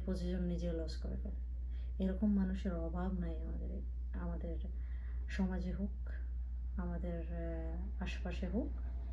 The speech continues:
হুম, ভালো মন্দ সবই আছে। তাই বলবো আমি, এই যে ছয়টা পয়েন্ট বললাম, এক নম্বর চুপ থাকবেন, দুই নম্বর নিজের কাজে মন দিবেন, তিন নম্বর পরনিন্দা এড়িয়ে চলবেন, চার নম্বর যেটা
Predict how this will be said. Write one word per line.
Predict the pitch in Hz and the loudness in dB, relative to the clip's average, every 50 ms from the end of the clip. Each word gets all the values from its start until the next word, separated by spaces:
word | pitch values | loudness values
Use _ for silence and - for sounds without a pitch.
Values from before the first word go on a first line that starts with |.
| - - - - - - - - - - - | -2 -2 -2 -2 -2 -4 -2 -2 -2 4 6
হুম, | 233 220 175 - - - - - - - - - - - - - - - - - - - - - 185 | 6 8 8 6 0 -2 -2 -2 -2 -2 -2 -2 -2 -2 -2 -2 -2 -2 -2 -2 -2 -2 -2 0 2
ভালো | 190 190 190 190 | 4 6 6 4
মন্দ | 185 180 180 175 175 | 4 4 2 2 0
সবই | 175 - 185 180 175 175 165 | 0 0 0 0 0 0 0
আছে। | 160 156 - - 185 196 - - - - - - - - - - | 0 0 0 -2 -2 -2 -2 -2 -2 -2 -2 -2 -4 -4 -2 -2
তাই | 175 175 170 | -2 -2 0
বলবো | 170 185 180 170 180 208 | 0 0 0 2 4 4
আমি, | 196 175 170 170 196 226 233 | 4 4 2 2 0 0 2
এই | 214 196 214 202 | 4 4 4 4
যে | - 208 | 4 0
ছয়টা | - - - 185 180 185 190 185 - | -2 0 -2 0 0 0 0 0 0
পয়েন্ট | 175 170 170 170 - 170 | -2 -2 -2 -2 -2 -2
বললাম, | 165 165 170 175 202 226 226 - - - - - - - - - - | -2 -2 0 2 2 2 2 0 -2 -2 -2 -2 -2 -2 -2 -2 -2
এক | 196 190 - | -2 -2 0
নম্বর | 175 170 170 170 170 | -2 0 0 -2 -2
চুপ | - - 196 - - | 0 -2 -2 0 2
থাকবেন, | 202 185 175 - 226 277 294 - - - - - - - - - - - - - | 2 2 2 2 2 2 2 0 -2 -4 -4 -4 -4 -4 -4 -4 -2 -2 -2 0
দুই | 190 175 | 0 0
নম্বর | 175 165 156 151 - 160 | 0 0 0 -2 -2 -2
নিজের | 165 170 170 175 175 165 | -2 -2 0 0 0 0
কাজে | - 190 170 175 185 | 0 0 0 2 0
মন | 185 180 190 196 202 | 2 4 6 6 6
দিবেন, | 196 233 262 285 294 285 - | 6 6 6 4 4 4 2
তিন | - 170 165 | 0 -2 -2
নম্বর | 160 160 - 160 165 - - | -2 -2 -2 -2 -2 -2 0
পরনিন্দা | 185 196 202 202 202 196 196 190 185 185 | 2 4 6 6 6 6 6 6 4 4
এড়িয়ে | 180 175 175 185 190 - | 2 2 0 0 0 0
চলবেন, | - 196 202 214 262 294 285 - - - - - - - - - | 0 0 0 2 0 0 0 -2 -2 -4 -4 -4 -4 -4 -2 2
চার | - 247 226 | 4 6 6
নম্বর | 202 175 175 170 160 | 6 6 2 0 -2
যেটা | 151 - 160 - - | 0 -2 -2 -2 -2